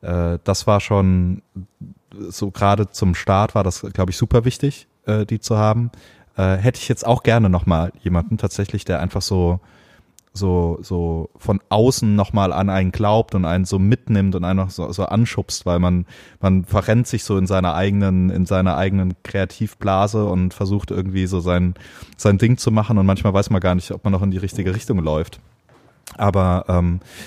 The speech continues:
klar, aber sicher, sicherlich war das auch mit dem, als ich, äh, unterschrieben hab bei der, bei der Repräsentanz, war das mit Sicherheit ein Ding,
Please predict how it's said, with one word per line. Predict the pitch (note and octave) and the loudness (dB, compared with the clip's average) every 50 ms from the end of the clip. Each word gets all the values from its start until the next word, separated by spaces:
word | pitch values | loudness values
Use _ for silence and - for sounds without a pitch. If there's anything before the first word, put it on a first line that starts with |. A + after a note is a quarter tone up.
| - - | -8 -2
klar, | - A#2+ B2+ B2+ | 2 4 4 6
aber | A#2+ A2 G#2 G2+ | 6 4 2 2
sicher, | - - B2+ - C#3+ B2+ B2 A#2 | 2 0 2 2 2 2 2 0
sicherlich | - - A#2+ C#3 C3 A#2+ A#2+ A#2 A2 - - | -2 -2 0 2 2 2 2 2 0 -2 0
war | A#2+ A2 G#2+ | 0 2 2
das | G#2+ G#2 - A2 | 2 0 -2 -4
auch | A2 G#2+ - | -6 -2 -2
mit | A#2+ G#2+ - | -2 0 2
dem, | A2+ G2+ G2+ G2+ F#2+ G2 | 2 2 4 4 2 2
als | G2+ A#2 G#2 - | 0 -2 -4 -6
ich, | A2 - - - _ - - - | -6 -8 -10 -14 _ -20 -10 -6
äh, | G#2 G2 | -4 -4
unterschrieben | F#2 - G#2+ G2+ G#2 - - C3 B2+ A#2+ A#2+ G#2 | -2 -2 0 0 0 0 0 0 2 4 4 4
hab | G#2 G2+ - | 2 2 2
bei | F#2+ F#2 | 0 0
der, | F#2 F2+ F2 F2 F2 | 2 2 2 0 0
bei | E2+ F#2 F#2 | 0 0 0
der | F2+ F2+ F2 E2+ F2 | 2 2 0 0 0
Repräsentanz, | G#2 - - F#2+ - G2 - - G2+ G2+ - - | -2 -4 -4 -4 -4 -2 0 0 0 0 0 0
war | G2 F2 | 0 0
das | F2 E2+ - | 0 0 0
mit | F#2+ - | -2 0
Sicherheit | - A2 G2+ - G#2 F#2+ F#2 - | 0 -2 0 2 2 2 2 0
ein | F#2 | 0
Ding, | F2 G2+ G2 G2 G2 | 2 2 2 2 0